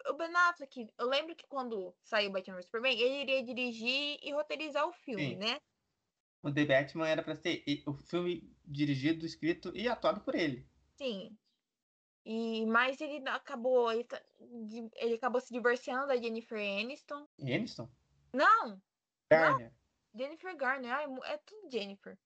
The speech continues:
Speaker 1: Da Jennifer acabou tendo problemas na justiça.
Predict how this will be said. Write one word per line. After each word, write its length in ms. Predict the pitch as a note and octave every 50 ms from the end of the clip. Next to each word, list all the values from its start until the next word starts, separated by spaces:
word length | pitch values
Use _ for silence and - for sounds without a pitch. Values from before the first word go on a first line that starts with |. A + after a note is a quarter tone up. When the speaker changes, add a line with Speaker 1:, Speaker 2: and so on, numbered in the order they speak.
| _ _
Speaker 1:
Da 100 | G#3+ G#3+ A3
Jennifer 420 | G#3 A#3+ B3 B3+ C4 B3+ C#4 B3
acabou 300 | A#3 A#3 A#3+ B3+ A#3 B3+
tendo 220 | B3+ C4+ C4+ C4 B3+
problemas 600 | - C4+ B3 A3+ A#3 A3+ A3+ A3+ A3+ A3+ A3+ A3
na 160 | A3 G#3+ G#3+
justiça. 920 | A3 A3 G#3+ - _ - A3 G#3+ A#3 A#3+ A3+ A3 G#3+ - - - F#3+ F#3+